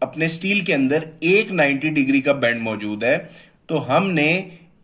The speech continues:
एट फुट, एट फीट के अंदर से नाइंटी डिग्री के हिसाब से टू डी को माइनस कर देना है। तो टू डी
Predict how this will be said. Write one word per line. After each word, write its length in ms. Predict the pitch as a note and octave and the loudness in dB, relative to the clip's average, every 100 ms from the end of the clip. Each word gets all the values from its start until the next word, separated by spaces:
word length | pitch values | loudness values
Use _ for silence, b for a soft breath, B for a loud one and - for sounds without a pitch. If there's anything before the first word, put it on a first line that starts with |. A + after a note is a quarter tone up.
| - | -2
एट 300 | D#3 F#3+ G#3 | 2 4 2
फुट, 320 | - F#3+ F#3 D#3+ | -2 -2 -2 0
एट 260 | D#3+ F#3 | 0 0
फीट 260 | F3 F#3+ E3+ | -2 -4 -2
के 80 | F3 | -2
अंदर 260 | C#3+ C3 | 0 0
से 540 | B2 - C#3 F#3+ - b b b _ A#2+ | -2 -2 -2 -4 -10 b b b _ -2
नाइंटी 440 | B2+ D3 E3+ G#3 | 0 0 0 0
डिग्री 300 | F#3 F3 E3+ | 0 0 0
के 120 | E3 | 0
हिसाब 260 | C#3+ C3+ B2+ | 2 2 2
से 140 | F3 | 0
टू 220 | E3 F3 | -4 -2
डी 140 | E3+ E3 | 0 0
को 140 | D3+ | 0
माइनस 360 | C#3 A#2 A#2 A#2 | 0 0 -2 -4
कर 180 | A2+ G#2+ | -4 -4
देना 300 | G2+ G2 F#2 | -4 -6 -6
है। 80 | F#2+ b b b b _ - | -10 b b b b _ -8
तो 100 | F3 | -6
टू 420 | E3+ G3 G#3 A3+ | -6 -4 -2 -2
डी 520 | F3 E3+ F3 E3+ - | 2 2 2 0 -8